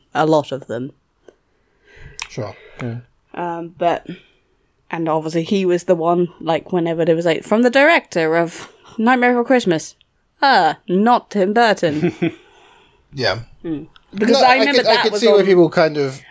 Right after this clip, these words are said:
Speaker 1: Oh, I understand why they did it, but
Speaker 2: Yeah.
Speaker 1: I just remember that being on all the posters. It wasn't, it was never, it was Henry Selick somewhere on the poster, but, like, the top billing for Coraline was,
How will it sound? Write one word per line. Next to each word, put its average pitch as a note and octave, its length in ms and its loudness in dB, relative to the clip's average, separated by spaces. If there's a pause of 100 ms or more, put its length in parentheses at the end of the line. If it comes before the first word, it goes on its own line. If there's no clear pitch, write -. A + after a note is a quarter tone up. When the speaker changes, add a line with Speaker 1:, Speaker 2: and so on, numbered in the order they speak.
Speaker 1:
Oh, F#4+ 100 6
I F#4+ 100 4
understand E4+ 360 2
why G#3+ 160 4
they F#3 140 0
did G3+ 180 4
it, - 320 -4
but - 140 -8
Speaker 2:
Yeah. G3+ 100 6
Speaker 1:
I G#3 100 4
just G#3+ 140 -6
remember G#3 340 -2
that F#3+ 200 2
being F#3 180 4
on F3+ 140 4
all F3+ 200 2
the E3+ 120 -2
posters. F3+ 440 0
It E3 120 2
wasn't, G3+ 360 2
it G#3 140 2
was A3 140 2
never, B3+ 260 2
it G#3 300 2
was G#3 140 0
Henry B3 260 2
Selick F#3+ 260 0
somewhere F#3 420 0
on D3+ 120 -8
the D#3 80 -6
poster, E3 320 -4
but, - 180 -6
like, F3 300 -2
the F#3 80 0
top - 400 -4
billing F3 260 4
for E3 140 -8
Coraline D#3+ 500 -2
was, D#3 240 -8